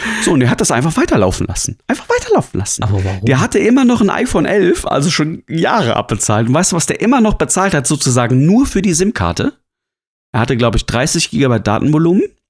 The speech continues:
Speaker 1: Aha.
Speaker 2: und hab, hat bezahlt im Monat vierzig Euro.
Speaker 1: Boah.
Speaker 2: Nur für die sim-Karte.
Speaker 1: Ach,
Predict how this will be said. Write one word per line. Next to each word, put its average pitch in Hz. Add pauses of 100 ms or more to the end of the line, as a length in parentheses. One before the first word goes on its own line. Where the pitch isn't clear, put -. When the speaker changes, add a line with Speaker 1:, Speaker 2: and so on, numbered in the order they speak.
(420)
Speaker 1:
Aha. 110
Speaker 2:
und 143
hab, 143 (140)
hat -
bezahlt 135
im 143
Monat 143 (220)
vierzig - (140)
Euro. 101 (260)
Speaker 1:
Boah. - (600)
Speaker 2:
Nur 311
für 339
die 359
sim-Karte. 101 (920)
Speaker 1:
Ach, -